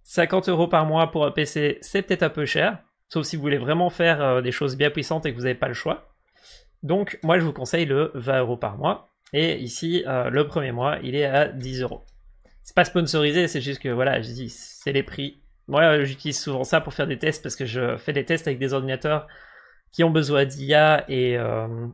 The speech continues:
de temps en temps, je fais tourner énormément de bots pour des jeux. Et donc, du coup, j'utilise généralement cette version-là. Ici, dans mon cas, j'ai cliqué sur, euh, demander ça.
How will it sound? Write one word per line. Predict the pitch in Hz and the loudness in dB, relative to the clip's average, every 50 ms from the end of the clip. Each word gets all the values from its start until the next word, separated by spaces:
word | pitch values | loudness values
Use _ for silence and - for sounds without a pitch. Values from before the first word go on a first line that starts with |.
| - | -8
de | - 135 143 | -2 -2 0
temps | 143 160 151 139 | 2 2 0 0
en | 143 | 0
temps, | 139 - 170 | 0 0 0
je | 170 - | 0 0
fais | 151 | -4
tourner | 139 - 143 135 135 139 - 139 | -4 -4 -2 -2 -2 -2 -2 -2
énormément | 139 139 139 143 143 139 143 151 147 | 0 0 2 2 2 0 0 0 0
de | 131 131 123 | 0 0 0
bots | 113 123 160 165 | 2 2 0 0
pour | 165 - 151 123 | 0 -2 -2 -2
des | 131 127 | -2 -2
jeux. | 120 127 139 208 - _ _ _ _ _ - - - - | 0 0 -2 -2 -4 _ _ _ _ _ -20 -14 -8 -8
Et | |
donc, | 123 127 120 | -6 -6 -6
du | 113 120 | -8 -8
coup, | - - 131 143 | -8 -8 -10 -10
j'utilise | 131 123 - - - 131 135 151 - | -10 -12 -14 -14 -16 -14 -14 -14 -14
généralement | - 117 113 123 120 120 127 | -12 -8 -6 -6 -4 -6 -6
cette | 123 - 120 | -8 -8 -10
version-là. | 120 113 117 113 - - 123 117 117 _ _ _ _ - - - - _ - _ _ _ - | -10 -10 -12 -12 -12 -12 -12 -12 -14 _ _ _ _ -20 -20 -20 -20 _ -20 _ _ _ -10
Ici, | - - 240 240 | -8 -4 0 0
dans | 220 | 2
mon | 185 165 156 160 | 2 2 2 0
cas, | 160 - 185 196 208 - - _ _ _ _ _ _ _ _ - | 2 2 2 2 2 0 -4 _ _ _ _ _ _ _ _ -6
j'ai | 147 135 151 165 | -4 -4 -4 -4
cliqué | - 170 143 - 151 143 139 | -4 -6 -6 -6 -4 -4 -4
sur, | 123 - - - 175 156 139 - - _ _ - - - - | -4 -6 -6 -4 -4 -4 -4 -6 -10 _ _ -20 -16 -10 -8
euh, | - 110 - - - - - - _ _ - | -8 -6 -6 -8 -10 -12 -14 -18 _ _ -14
demander | - 127 127 123 110 107 - | -8 -6 -6 -6 -6 -8 -6
ça. | - - 185 - - - | -4 -2 -2 -2 -4 -6